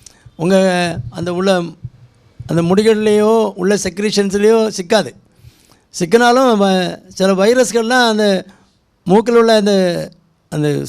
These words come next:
சுரப்பிகள் இருக்கு இல்லையா, அந்த, அந்த ஈரப்பசையில ஒட்டிக்கிடும். அங்கேருந்தே அது உற்பத்தியை பெருக்கிடும். அதனால, வ-, ஒரு நல்ல ஃபில்டர் நமக்கு.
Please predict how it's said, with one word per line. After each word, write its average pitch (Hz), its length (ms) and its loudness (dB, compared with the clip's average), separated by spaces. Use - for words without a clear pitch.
சுரப்பிகள் 233 420 2
இருக்கு 214 200 -4
இல்லையா, 214 420 2
அந்த, 190 520 -2
அந்த 190 200 0
ஈரப்பசையில 233 720 2
ஒட்டிக்கிடும். 208 440 -2
அங்கேருந்தே 240 540 2
அது 214 240 2
உற்பத்தியை 202 480 -2
பெருக்கிடும். 165 360 -4
அதனால, 175 680 0
வ-, 120 160 -6
ஒரு 120 160 -6
நல்ல 180 320 0
ஃபில்டர் 247 500 -2
நமக்கு. 160 360 -6